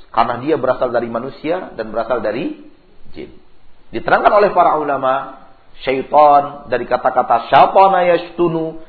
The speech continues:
yang artinya ba'uda yab'udu, jauh. Dan syaitan adalah orang yang dijauhkan. Maksud dijauhkan, dijauhkan dari rahmat Allah,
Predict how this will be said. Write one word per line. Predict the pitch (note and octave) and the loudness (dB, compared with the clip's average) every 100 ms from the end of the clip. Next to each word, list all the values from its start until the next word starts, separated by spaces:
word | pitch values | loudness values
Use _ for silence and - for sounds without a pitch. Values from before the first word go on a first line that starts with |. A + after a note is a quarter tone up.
| - | -18
yang | - B2+ A#2+ | -4 -2 0
artinya | B2+ - C#3 C3+ B2 | 0 -2 -6 -2 2
ba'uda | B2+ E3+ F#3 G3 F#3 | 6 6 4 2 4
yab'udu, | F#3 F3 C#3+ F3 D#3+ E3+ C3+ | 6 4 2 -4 -2 -4 4
jauh. | F3+ A#3 B3+ - - - - - - - | 8 8 6 2 -8 -20 -20 -20 -20 -4
Dan | - C3 | 2 2
syaitan | B2 C#3 - E3 A3 G#3+ | 2 -2 4 8 8 6
adalah | E3+ D#3+ | 4 4
orang | D#3 F3+ F3 | 4 2 0
yang | F3 | -4
dijauhkan. | F3 D3+ F#3+ B3 - D#3+ - - - - _ - - | -2 4 6 4 4 2 0 -6 -18 -20 _ -20 -4
Maksud | B2 C#3+ B3 F#3+ | 0 0 0 -6
dijauhkan, | F3+ F#3 F#3+ D#3+ A3 D#4 - - | 2 4 4 4 4 2 -6 -8
dijauhkan | C3+ C#3 D#3 G#3 G#3 | -4 4 6 6 6
dari | G3 F#3 | 4 2
rahmat | F#3+ G3 G#3+ G3+ | 2 4 4 6
Allah, | G3 G#3 B3 C4+ - | 6 8 8 6 0